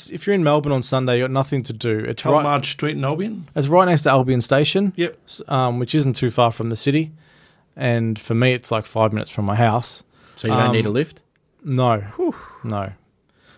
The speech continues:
Speaker 1: Uh, and I could probably kick a footy that far. Well, I probably
Speaker 3: Not
Speaker 1: couldn't,
Speaker 3: now,
Speaker 1: but
Speaker 3: not
Speaker 1: someone else
Speaker 3: nowadays.
Speaker 1: could. Um,
Speaker 2: Not me.
Speaker 1: but yeah, get al-, get along if you're in town. It's, uh, the first show was a lot of fun.
Speaker 2: It was.
Speaker 3: Yeah, we all had fun when we were there. The card,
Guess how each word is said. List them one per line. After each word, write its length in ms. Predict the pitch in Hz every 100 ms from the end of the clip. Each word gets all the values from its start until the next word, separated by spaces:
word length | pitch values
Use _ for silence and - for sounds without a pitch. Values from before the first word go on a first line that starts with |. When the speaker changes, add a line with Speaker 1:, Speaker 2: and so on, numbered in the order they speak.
| -
Speaker 1:
Uh, 680 | 135 123 120 117 117 117 123 -
and 140 | - 123
I 80 | 110
could 180 | 123
probably 560 | - 120 110 104 104 101 117 226 247 _ 220 _ _ _ -
kick 340 | 127 - - 131
a 100 | 123
footy 280 | - 117
that 180 | 113 -
far. 280 | - 120 123 - _ -
Well, 120 | 104
I 40 |
probably 240 | - 101 104
Speaker 3:
Not 60 | 87
Speaker 1:
couldn't, 100 | 85 107
Speaker 3:
now, 40 |
Speaker 1:
but 80 | 120
Speaker 3:
not 80 | 101
Speaker 1:
someone 220 | 131 110
else 180 | 110 80
Speaker 3:
nowadays. 160 | 123 127 - - -
Speaker 1:
could. 60 |
Um, 560 | 151 147 143 143 143 147
Speaker 2:
Not 140 | 101
me. 200 | 95 92 _ _ _ -
Speaker 1:
but 100 | 170
yeah, 200 | 165 143
get 240 | 131 196
al-, 180 | 175 147
get 200 | - 208
along 260 | 170 165 185
if 140 | -
you're 100 | 151
in 100 | 127
town. 340 | - 139 175
It's, 320 | 151 143 - -
uh, 180 | 143 131
the 160 | 156
first 300 | 139 165 185
show 120 | - 190
was 100 | 131
a 40 |
lot 160 | 123 123
of 80 | 113
fun. 260 | 127 120 -
Speaker 2:
It 40 | 151
was. 220 | 135 123
Speaker 3:
Yeah, 60 | 120
we 160 | 120 147
all 140 | 139
had 140 | 120 98
fun 200 | 113 113
when 160 | 107 104
we 60 |
were 60 | 101
there. 260 | 104 117 117
The 120 | 107
card, 380 | - 143 135 120